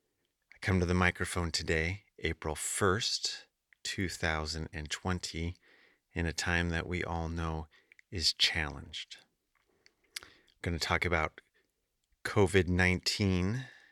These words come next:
times, the novel coronavirus, its influence as a pandemic on us as practitioners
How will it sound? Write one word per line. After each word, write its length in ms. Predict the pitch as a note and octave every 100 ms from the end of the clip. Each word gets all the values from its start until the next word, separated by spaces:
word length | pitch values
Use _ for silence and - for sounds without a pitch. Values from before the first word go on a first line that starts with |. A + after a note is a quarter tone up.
| _ _ _ -
times, 840 | - F#2+ F2 F2+ B2 D3 - - _ _ _ _ _ _ _ _ _ _ _
the 80 | E2
novel 460 | E2 E2+ E2 D#2+ D#2
coronavirus, 1040 | - F2+ F2 E2+ D2+ D#2 D#2 F#2 - - -
its 360 | E2 - - -
influence 800 | F#2 E2+ - F2+ E2+ E2+ - - -
as 240 | E2 D2+
a 200 | D2+ C#2+ - _ _ _ _ -
pandemic 720 | - F2+ E2 D#2 E2+ F2+ F2+ E2
on 220 | D#2+ D#2+ -
us 240 | F2 F#2+
as 240 | - E2+ -
practitioners 1000 | - - - - A#2+ - B2 A#2+ A#2